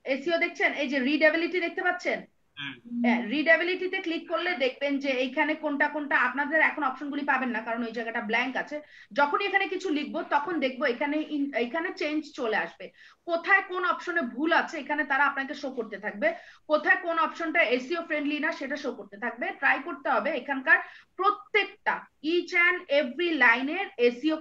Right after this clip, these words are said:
Speaker 1: করার জন্য। যদি এটা প্রত্যেকটাকে আপনি green করে দিতে পারেন, ইমোজিটা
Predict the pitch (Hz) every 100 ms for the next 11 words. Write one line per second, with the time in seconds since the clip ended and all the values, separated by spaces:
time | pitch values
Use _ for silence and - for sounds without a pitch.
0 | 254 233 220 202 196 269 208 262 302 359
1 | 370 294 320 320 - - 320 - 330 330
2 | 320 - 294 277 - 285 370 370 311 285
3 | 226 220 208 185 311 427 - - - 285
4 | 294 294 302